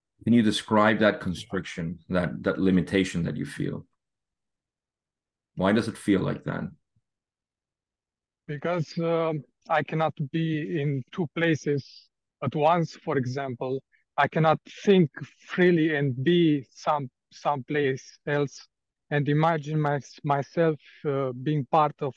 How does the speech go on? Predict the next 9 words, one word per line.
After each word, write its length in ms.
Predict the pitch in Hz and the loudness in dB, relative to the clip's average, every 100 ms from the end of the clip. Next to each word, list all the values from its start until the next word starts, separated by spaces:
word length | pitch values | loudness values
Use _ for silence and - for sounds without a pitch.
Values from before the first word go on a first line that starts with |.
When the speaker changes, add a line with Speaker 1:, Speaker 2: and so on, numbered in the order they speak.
| - | -4
Speaker 2:
another 440 | 139 156 151 147 | 0 2 2 2
world. 260 | 143 147 123 _ _ _ _ _ _ _ _ _ _ _ _ _ _ _ _ _ _ _ | 2 2 0 _ _ _ _ _ _ _ _ _ _ _ _ _ _ _ _ _ _ _
Speaker 1:
Right. 380 | 110 98 92 - _ _ - | -2 2 0 -2 _ _ -4
Um, 600 | 92 90 92 95 - - _ _ _ _ _ _ _ 156 | -2 0 -2 -4 -6 -12 _ _ _ _ _ _ _ 0
Speaker 2:
And 240 | 151 135 | 0 0
just 340 | - 156 147 _ 135 123 _ _ _ 208 196 135 127 | -2 -2 -2 _ -14 -14 _ _ _ -12 -10 -8 0
be 320 | 180 151 120 | 2 2 -2
that, 280 | 123 151 135 - | -2 -2 -2 -6
exactly 600 | 120 135 151 - 131 | -10 -4 -4 -4 -8